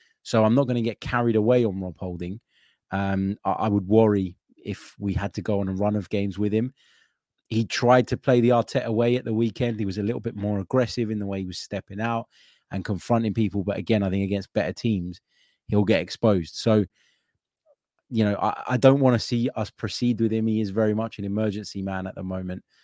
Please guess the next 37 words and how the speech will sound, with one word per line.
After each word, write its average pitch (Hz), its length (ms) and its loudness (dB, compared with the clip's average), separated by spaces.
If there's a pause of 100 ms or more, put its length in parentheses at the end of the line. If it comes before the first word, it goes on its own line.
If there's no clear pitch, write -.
(260)
But 117 240 4 (380)
you 110 100 -2
gotta 113 240 6
say 98 220 0
decent, 107 580 0
because 98 560 -4 (520)
that's 101 220 0
all 110 160 2
I 104 120 2
expected 107 520 -4
of 87 140 -6
Rob 95 140 -4
Holding. 90 340 -6
I 95 100 -4
didn't 104 260 -2
look 113 180 0
at 101 80 -2
Rob 95 180 -4
Holding 95 280 -4
at 90 80 -6
the 90 60 -14
start 98 240 -4
of 92 60 -10
the 98 60 -10
season 95 300 -6
and 87 120 -8
think, 90 160 -8 (380)
"You're 107 140 2
gonna 107 180 2
be 98 120 0
a 92 40 -2
key 95 220 -4
player." 113 280 2
In 104 140 -6
fact, 104 320 -6
I've 95 220 -6
said 98 380 -6